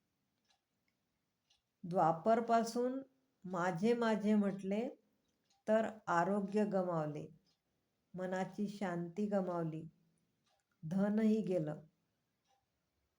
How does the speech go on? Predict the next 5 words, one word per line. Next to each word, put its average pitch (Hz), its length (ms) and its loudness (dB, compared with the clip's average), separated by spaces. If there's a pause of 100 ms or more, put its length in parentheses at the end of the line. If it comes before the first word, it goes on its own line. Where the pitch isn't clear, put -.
(180)
कुठे 220 320 0
सतयुगातील 214 920 0
देवता 214 520 0 (140)
आणि 202 260 0
कुठे 214 640 -4